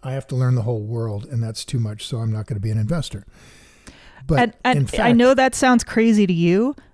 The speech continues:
Speaker 2: but to people who are not investors, that is how it feels.
Speaker 1: Yeah, it does probably feel like that.
Speaker 2: A hundred percent. Yes.
Speaker 1: But look at how you fix that.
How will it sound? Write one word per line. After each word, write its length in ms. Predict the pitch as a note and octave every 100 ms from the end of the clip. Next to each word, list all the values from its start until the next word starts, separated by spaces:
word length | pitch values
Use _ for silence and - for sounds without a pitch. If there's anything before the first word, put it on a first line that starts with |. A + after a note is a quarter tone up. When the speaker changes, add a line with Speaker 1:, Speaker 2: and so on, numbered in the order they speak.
| _
Speaker 2:
but 160 | G3 -
to 120 | F#3+
people 440 | - G3 - A#3+
who 160 | - G3
are 140 | F3+
not 380 | F#3 F3+ E3 A#3+
investors, 920 | B3 A3+ G3+ - - F#2 A3+ - - - _ _ _ - _ _ _ -
that 260 | F3+ E3 E3+
is 160 | E3+
how 140 | F#3 C#3+
it 120 | -
feels. 520 | - - D4+ - C4+
Speaker 1:
Yeah, 80 | - _ _ _ _ _
it 140 | E3
does 180 | C3+ -
probably 120 | - -
feel 80 | G#3
like 80 | G#3
that. 60 | A3
Speaker 2:
A 80 | G#3
hundred 20 |
percent. 680 | A3+ G#3+ - F3 C#3 - - - - _
Yes. 480 | - D#3+ - - - _ _
Speaker 1:
But 240 | E3+ D#3
look 200 | E3+ F3+
at 100 | G#3+
how 160 | E3+ F3
you 140 | D3+
fix 320 | B2 - - -
that. 240 | E2 -